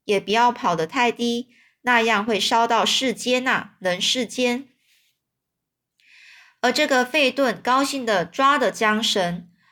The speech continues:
得意洋洋地抬起头来，把车子开向晨间，就是早晨紫色的道路上。他快乐地穿梭在层层密云中，向着天空高峰地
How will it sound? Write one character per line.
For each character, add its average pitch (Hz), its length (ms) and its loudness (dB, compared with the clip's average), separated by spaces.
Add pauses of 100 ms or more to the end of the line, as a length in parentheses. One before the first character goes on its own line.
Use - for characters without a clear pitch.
(140)
得 208 140 2
意 247 200 0
洋 208 180 2
洋 190 160 -2
地 190 80 -8
抬 208 220 -2
起 226 180 -4
头 196 240 -2
来， 190 260 2
把 214 300 -2
车 - 260 -2
子 262 300 -2 (320)
开 302 200 0
向 294 340 0 (540)
晨 240 380 0
间， 294 340 0
就 285 120 0
是 277 100 0
早 180 240 0
晨 180 340 -2
紫 254 240 -12
色 262 200 -2
的 214 100 0
道 226 220 0
路 233 180 0
上。 - 380 -2 (800)
他 330 140 0
快 339 260 2
乐 330 160 2
地 247 160 0
穿 254 280 -2
梭 254 180 0
在 247 220 -2
层 202 240 -8
层 202 200 -4
密 226 200 -2
云 185 240 -8
中， 208 340 -2
向 233 260 -2
着 208 140 -4
天 214 260 -4
空 208 280 -4
高 240 240 2
峰 233 300 -4
地 208 160 -4